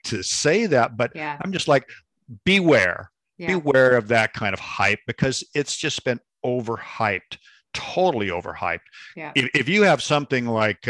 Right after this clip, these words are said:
Speaker 1: irritable bowel syndrome or Crohn's disease, try chaga. I, I mean, it could very well help you. It, it does definitely have antiviral properties, which is something you could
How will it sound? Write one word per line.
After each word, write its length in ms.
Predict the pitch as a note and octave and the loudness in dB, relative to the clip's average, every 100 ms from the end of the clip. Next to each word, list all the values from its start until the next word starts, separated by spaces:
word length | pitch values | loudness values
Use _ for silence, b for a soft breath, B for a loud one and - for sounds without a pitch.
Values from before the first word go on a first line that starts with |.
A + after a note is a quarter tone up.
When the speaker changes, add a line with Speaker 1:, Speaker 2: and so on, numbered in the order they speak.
| - - | -6 0
Speaker 1:
irritable 500 | D3+ D3+ C3+ B2 A2 | 2 2 0 -2 2
bowel 420 | A#2 A#2+ B2+ B2+ | 4 6 6 4
syndrome 920 | - B2+ B2+ A#2+ A#2+ B2 B2 B2 A#2+ | 0 -2 -2 0 2 2 2 0 -2
or 180 | G2+ F#2 | -2 -4
Crohn's 420 | - C3 B2+ A#2+ | -2 -2 -2 -4
disease, 400 | A#2+ G#2+ A#2+ A#2+ B B | -6 -2 -2 -2 B B
try 160 | G#3+ B3 | -2 0
chaga. 540 | - D#3+ G3 D#3+ F2+ b b b | 2 4 4 4 -2 b b b
I, 140 | B2+ D3 C#3+ | 0 4 2
I 40 | |
mean, 220 | C#3 C3+ - C3 - | 4 2 0 -12 -4
it 220 | D#3 E3+ | -2 -2
could 340 | - F3+ F3+ C3+ | -2 2 2 4
very 240 | D3+ D#3+ | 4 4
well 380 | D#3 D3 C#3+ - B2+ B | 4 6 4 2 -6 B
help 340 | D3 E3+ - | 4 4 2
you. 400 | B2 G#2+ A2 D3 - | -2 -2 0 -4 -2
It, 180 | C3 C#3+ | 0 2
it 180 | C#3 A2 | 2 2
does 280 | C3 E3 E3 | 4 4 2
definitely 540 | - D3 D#3 C#3 A#2+ G#2+ | 0 4 4 2 -2 0
have 220 | A2 G#2+ | 0 2
antiviral 640 | A2 G#2+ G2 G2 F#2+ G2+ | 0 0 -2 -2 -2 -4
properties, 560 | A2 G2 C3 D#3 G3 B2 | -2 -2 -2 -4 -6 -4
which 200 | G#2+ - | -4 -6
is 140 | F#2 | -6
something 360 | A2+ G2 G2+ F#2+ | -6 -6 -8 -6
you 160 | F#2+ | -6
could 160 | - | -8